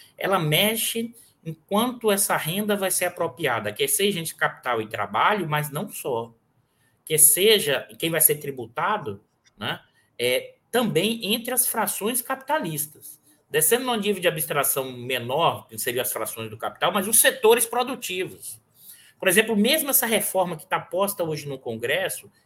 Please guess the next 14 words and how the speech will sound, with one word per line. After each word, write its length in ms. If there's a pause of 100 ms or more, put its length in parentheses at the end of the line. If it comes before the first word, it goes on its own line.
(100)
de 220
simplificação, 1120 (340)
tem 160
dimensões 640
de 80
análise 400
que 120
tem 260
pe-, 480
que 100
tem 300
uma 160
taxação 680
maior, 680